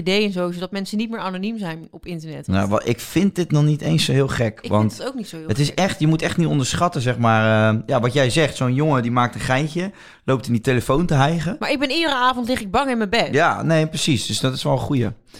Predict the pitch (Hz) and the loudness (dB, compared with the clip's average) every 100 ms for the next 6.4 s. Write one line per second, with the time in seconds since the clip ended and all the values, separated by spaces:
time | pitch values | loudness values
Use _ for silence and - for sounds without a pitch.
0 | - - - - - 127 120 120 117 131 | -20 -20 -20 -6 0 2 4 2 2 0
1 | 117 117 117 - 110 110 - - 107 - | 0 2 2 2 0 0 -6 -8 -4 2
2 | 120 - 120 113 131 139 143 143 135 127 | 0 2 0 2 0 2 4 4 4 0
3 | 113 - 110 104 104 101 98 - 113 110 | -2 0 2 4 6 4 2 2 2 2
4 | 104 95 92 95 98 95 95 92 92 98 | 0 0 0 0 0 2 2 0 0 -2
5 | 104 - - 107 104 101 92 - 95 90 | -2 -4 0 4 4 4 2 0 0 -2
6 | - 196 202 151 | -6 -4 -2 -2